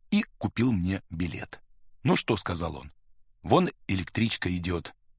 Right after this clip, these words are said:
Пятнадцать минут до Ярославского вокзала". "Прекрасно", ответил я.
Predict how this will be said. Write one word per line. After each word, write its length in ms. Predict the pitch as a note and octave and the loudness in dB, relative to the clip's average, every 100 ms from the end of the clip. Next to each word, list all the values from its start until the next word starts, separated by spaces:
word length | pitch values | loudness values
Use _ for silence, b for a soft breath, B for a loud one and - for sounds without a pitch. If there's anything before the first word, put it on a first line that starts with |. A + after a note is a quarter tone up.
| _ - | _ -6
Пятнадцать 480 | G2 C3 A2+ F2 | 2 2 2 -2
минут 400 | F2 G2+ D#3 - - _ | -2 2 2 0 -16 _
до 160 | - F#2 | -6 0
Ярославского 760 | F2 E2 - G2+ G#2+ - D#2+ | 2 2 2 0 0 -2 -4
вокзала". 540 | D2+ C#2 D#2 D#2+ D2+ - _ _ _ _ - | -4 -4 -2 -2 -2 -8 _ _ _ _ -2
"Прекрасно", 640 | - - G#2 B2 - D2 - | 0 4 4 4 2 -10 -8
ответил 480 | D#2 E2 D2+ D#2 D2+ | -8 -6 -6 -6 -6
я. 220 | C#2+ | -8